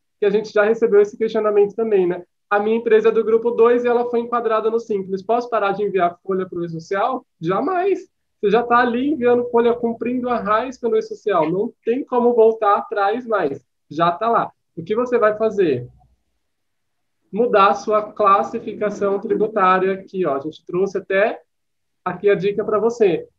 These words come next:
Lá no seu S mil, você vai alterar a classificação tributária, vai ver se alterou a natureza jurídica.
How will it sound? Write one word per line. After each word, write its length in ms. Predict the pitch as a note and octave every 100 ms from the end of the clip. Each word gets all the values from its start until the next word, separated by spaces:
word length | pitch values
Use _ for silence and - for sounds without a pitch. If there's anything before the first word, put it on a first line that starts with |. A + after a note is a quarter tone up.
| -
Lá 220 | G#3 G3+
no 120 | G#3+
seu 240 | G#3+ A3 G#3
S 260 | G3 G#3+
mil, 280 | A3+ G3+ A3
você 260 | A3+ A#3 A3+
vai 220 | G#3 G3
alterar 480 | F#3+ G#3 A3+ G3+ F#3
a 40 |
classificação 760 | F#3+ F#3+ F#3+ - F#3+ F#3+ G3 F#3+
tributária, 640 | F#3 F#3 G3 F#3+ F#3 F#3
vai 120 | E3+ E3
ver 120 | F3+
se 140 | F#3
alterou 320 | F#3 F#3 F#3
a 60 | F3
natureza 520 | F3 F3 F3+ E3+ F3
jurídica. 640 | E3 G3 F3+ F3+ _ E3+